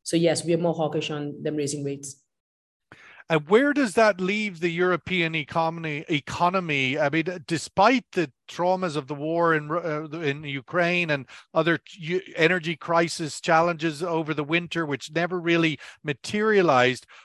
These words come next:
Speaker 2: where is that leaving the European economy at the moment? It does seem to be defying gravity.
Speaker 1: You're absolutely right. I think the relief recovery we saw in the last three months, because gas prices, you know, are trading below thirty-six pence per therm right now, that's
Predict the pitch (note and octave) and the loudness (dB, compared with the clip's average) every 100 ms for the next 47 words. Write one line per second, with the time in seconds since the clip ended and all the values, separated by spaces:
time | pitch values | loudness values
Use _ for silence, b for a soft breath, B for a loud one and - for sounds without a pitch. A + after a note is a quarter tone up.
0 | B - G3+ D4+ D#4 D4+ C4+ A#3+ G#3+ A3 | B -8 0 2 2 2 4 2 0 -2
1 | A3 G3+ G3+ F#3 F3+ F#3+ G3 - G3 F#3 | -2 0 0 0 0 2 2 -2 -4 -4
2 | E3+ - G3 G#3+ G3+ E3+ D3+ C3 D3+ C#3 | -6 0 2 2 -2 0 0 0 -2 -4
3 | C3+ C#3+ D3 A3 B3+ A#3 - C4+ A#3+ A3+ | -4 -4 0 4 4 2 -2 -2 -2 -6
4 | G#3 G3 - - G#3 G#3 G#3 F#3 F#3+ G3+ | -4 -6 -2 4 4 4 2 0 2 2
5 | G3+ E3+ G2+ F#2 - _ _ _ B B | 2 -2 -4 -10 -20 _ _ _ B B
6 | B A#3 A#3+ A#3+ C#4 G#3 A3 G#3+ G3+ A#3 | B 4 6 6 4 6 6 4 4 2
7 | B3+ C4+ G#3+ G3+ G3+ A#3+ G3 G3 G3+ G3+ | 4 4 6 6 4 2 0 0 0 2
8 | F#3+ F3 G#3 F#3+ E3 F3+ F#3+ - F#3 F3+ | -2 -2 -2 0 0 0 -2 -2 0 2
9 | F#3 F3+ F3+ E3 E3+ F3 G3 F3+ E3 E3+ | 0 0 -4 -2 0 0 0 -2 -2 -4
10 | D#3 D#3+ F3 D#3+ D3+ G3+ F#3 E3 F3+ F3 | -10 -6 0 2 2 2 2 2 2 0
11 | F3 F3 F3+ F3 E3+ F#3+ E3+ F3 E3 F3+ | 0 0 0 -2 -2 -2 0 0 0 2
12 | A3 G#3 D#3 E3+ E3+ E3+ B B - G3 | 4 2 0 0 0 -2 B B 4 4